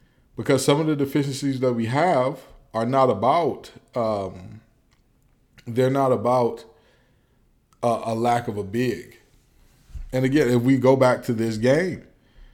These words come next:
this game was not about, "Oh, we, we just didn't have a big and, and we didn't have anybody,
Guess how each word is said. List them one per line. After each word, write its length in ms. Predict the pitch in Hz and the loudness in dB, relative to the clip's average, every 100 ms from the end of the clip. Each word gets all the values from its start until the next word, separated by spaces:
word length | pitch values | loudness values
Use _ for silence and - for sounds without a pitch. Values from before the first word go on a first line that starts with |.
| _ _ 113 | _ _ 0
this 240 | 151 160 | 2 2
game 340 | 127 151 170 | 2 0 0
was 140 | 147 117 | 0 2
not 220 | 120 135 | 2 2
about, 580 | 127 123 117 104 - - - - | 2 4 2 0 -10 -20 -20 -2
"Oh, 200 | 127 117 | 2 2
we, 320 | 110 117 113 | 2 -2 -2
we 200 | 110 120 | -4 -4
just 300 | 120 117 104 | -2 -4 2
didn't 200 | 123 123 | 2 2
have 200 | 123 117 | 0 -2
a 60 | 107 | -2
big 360 | 117 120 113 | 0 2 2
and, 160 | 107 95 | -2 -6
and 200 | 107 107 | -8 -4
we 100 | 117 | 0
didn't 220 | 120 117 | 0 0
have 180 | 117 113 | -2 -2
anybody, 560 | 117 110 110 107 107 | -4 0 0 0 -2